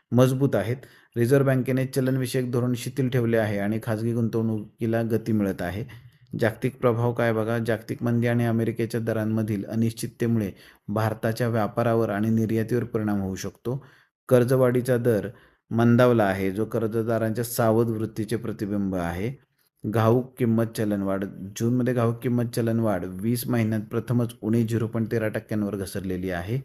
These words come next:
कि-, किरकोळ चलनवाढ जूनमध्ये सत्याहत्तर महिन्यांच्या निचांकी पातळीवर, पातळीवरती म्हणजे दोन पॉइंट एक टक्क्यांवर आली आहे, जी मे महिन्यात दोन पॉइंट ब्याऐंशी टक्क्यावर होती.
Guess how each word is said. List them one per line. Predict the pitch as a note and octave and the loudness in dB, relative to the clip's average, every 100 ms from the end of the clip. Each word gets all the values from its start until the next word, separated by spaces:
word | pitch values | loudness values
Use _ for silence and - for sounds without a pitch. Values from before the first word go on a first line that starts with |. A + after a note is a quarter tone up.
| - - _ _ _ _ _ - | -10 -20 _ _ _ _ _ -2
कि-, | A#2 A2 | 2 2
किरकोळ | G#2+ A#2+ A#2 B2 | 2 0 4 2
चलनवाढ | B2 C3 B2+ B2+ B2 C3 C#3 - - - G#2+ | 2 2 2 2 2 0 -2 -8 -20 -12 -4
जूनमध्ये | A#2+ B2 B2 | 0 0 0
सत्याहत्तर | A#2 B2 - B2 B2 | -2 -6 -8 -6 -2
महिन्यांच्या | B2 A#2 A#2+ B2 | 2 2 2 0
निचांकी | A#2+ A2+ A#2 A#2+ | 0 0 -2 -2
पातळीवर, | A#2+ G#2+ G#2 G2+ G2 F#2 - G#2 G2 - | -4 -2 -2 0 -2 -4 -4 -6 -6 -2
पातळीवरती | G#2 A2 G#2+ G2+ F#2+ F#2 | -2 0 0 0 -2 -4
म्हणजे | F#2+ G2+ | -4 -4
दोन | G2+ G#2+ | -2 -2
पॉइंट | G#2+ G#2+ A2 | -2 -2 -2
एक | A2 | -4
टक्क्यांवर | A2+ - G#2 G2 | -8 -6 -4 -4
आली | F2+ F2+ | -4 -4
आहे, | F#2 F2+ A#2 C#3 - _ - | -4 -4 -6 -8 -14 _ -6
जी | G#2 | 0
मे | G#2+ G#2+ | 0 0
महिन्यात | G#2 G2 G#2 | 0 -2 -4
दोन | G#2 F#2+ | -2 -4
पॉइंट | F#2 B2 B2 | -2 -2 0
ब्याऐंशी | F#2 F2 F2 | -2 -4 -8
टक्क्यावर | E2 - - | -12 -14 -16
होती. | A#2+ - - | -16 -18 -20